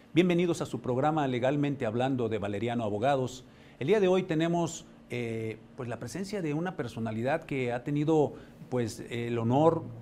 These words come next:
no el honor, más bien nos ha hecho el honor de venir en varias ocasiones. Ya es el titular, es el máximo exponente en su programa Legalmente Hablando. Y aparte, pues, es un excelente amigo que, pues, aparte de ser juez penal,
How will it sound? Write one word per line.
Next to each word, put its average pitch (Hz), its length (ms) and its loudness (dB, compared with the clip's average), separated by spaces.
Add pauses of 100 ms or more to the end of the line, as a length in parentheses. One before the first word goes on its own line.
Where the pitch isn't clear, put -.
(120)
no 151 140 4
el 214 140 2
honor, 131 400 2
más 147 180 0
bien 160 300 0
nos 131 240 -2
ha 175 320 6
hecho 190 320 4
el 151 80 4
honor 143 280 4
de 160 100 4
venir 151 400 2
en 123 280 2
varias 165 320 2
ocasiones. 143 500 -2
Ya 151 220 2
es 156 160 -2
el 147 140 -2
titular, 123 640 2
es 156 120 -4
el 143 140 0
máximo 143 360 0
exponente 131 600 -2
en 120 160 0
su 104 160 -6
programa 123 420 -2
Legalmente 131 540 -2
Hablando. 123 480 0 (540)
Y 135 220 4
aparte, 147 420 2
pues, 160 160 -4
es - 120 -6
un 233 120 0
excelente 165 460 -4
amigo 156 440 0
que, 117 380 -2 (260)
pues, 117 220 -4
aparte 151 340 0
de 143 100 -2
ser 156 200 0
juez 160 500 0 (140)
penal, 135 400 0